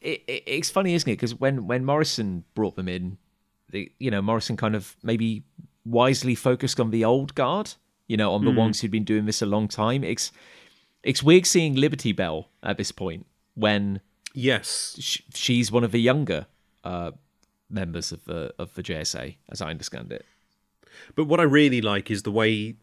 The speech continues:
Speaker 2: uh, Immonen's drawn her mask here. It's very much an old school forties Kirby, just two black diamonds.
Speaker 1: <laughs>
Speaker 2: There's no, it, it conceals nothing, <laughs> and I love it.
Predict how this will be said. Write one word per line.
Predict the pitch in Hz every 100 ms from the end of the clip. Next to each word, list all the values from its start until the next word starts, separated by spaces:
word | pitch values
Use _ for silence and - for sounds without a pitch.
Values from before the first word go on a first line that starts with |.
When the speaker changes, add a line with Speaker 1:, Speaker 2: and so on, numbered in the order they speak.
| _ -
Speaker 2:
uh, | 110 110
Immonen's | - 120 113 110
drawn | - 117 110
her | 113
mask | 104 110 123 123 -
here. | 147 143 156
It's | 123 104
very | 110 117 127
much | 120 110 -
an | 110
old | 113 113 107
school | - - 117 101 98 - -
forties | - - 117 104 104 107 95
Kirby, | - 113 104 98 98
just | - 135 -
two | 110 92 -
black | 87 87 -
diamonds. | 85 87 85 90 87 - - - 220 - -
Speaker 1:
<laughs> | _ _ _ _ -
Speaker 2:
There's | - 123
no, | 151 151 127 117 104 - - _ -
it, | 175 170 180 - 151 139
it | 170 165
conceals | 170 143 147 127 104
nothing, | 101 107 107 - 98 85 80 - -
<laughs> | - 262 135
and | 160
I | 123
love | 117 110 104 101
it. | 92